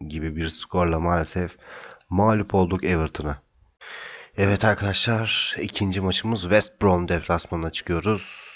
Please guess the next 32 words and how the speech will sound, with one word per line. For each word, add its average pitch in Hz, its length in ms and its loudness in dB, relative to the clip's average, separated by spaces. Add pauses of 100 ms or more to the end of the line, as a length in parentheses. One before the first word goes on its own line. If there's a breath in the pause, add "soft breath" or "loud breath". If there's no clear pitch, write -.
(260)
Bir 87 100 -2
önceki 80 360 -6
hafta 82 280 -4
biliyorsunuz 80 420 -6
kendi 85 380 -2
evimizde 80 380 -4
çok - 300 -6
büyük 87 380 -6
bir 85 120 -2
şok - 640 -4
yaşamıştık. - 800 -8 (760 loud breath)
Altı 87 360 0
ikilik 82 400 -6
bir 85 260 -2 (140)
mağlubiyet 85 560 2
almıştık 82 420 -2
maalesef. 87 540 -2 (640 loud breath)
Ee, 82 420 -2
Everton 85 360 -4
karşısında 80 600 -6
bakalım 82 560 -6 (100)
bu 98 100 -2
maçta 90 500 0
neler 85 340 -2
yapabileceğiz, 85 800 -6
neler 78 360 -2
yapamayacağız 78 920 -4
ya 73 100 -8
da 82 280 -2
<laughs> - 40 2
öyle 87 160 -2
söyleyelim. 80 600 -4